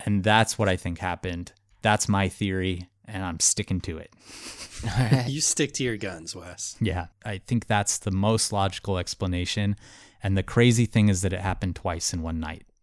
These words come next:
Speaker 1: Um, I think that was just a combination of factors leading up to a really wild coincidence.
Speaker 2: Mm-hmm.
Speaker 1: Okay. So I think that's the important thing to remember about food conditioning, though,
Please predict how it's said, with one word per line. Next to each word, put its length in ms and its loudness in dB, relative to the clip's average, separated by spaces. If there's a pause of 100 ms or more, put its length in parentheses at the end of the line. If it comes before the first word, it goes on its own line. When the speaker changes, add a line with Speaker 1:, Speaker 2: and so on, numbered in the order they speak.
(180)
Speaker 1:
Um, 180 -2
I 100 -2
think 240 -2
that 200 -2
was 140 -6
just 240 -8
a 40 -8
combination 800 0 (380)
of 100 -6
factors 800 -2 (520)
leading 360 0
up 140 -4
to 120 -2
a 40 0
really 300 0
wild 380 -4
coincidence. 840 -10 (160)
Speaker 2:
Mm-hmm. 280 -2 (680)
Speaker 1:
Okay. 320 2 (640)
So 420 4
I 100 0
think 240 0
that's 260 2
the 80 4
important 380 4
thing 180 4
to 80 4
remember 360 6
about 260 2
food 260 0
conditioning, 540 2
though, 240 2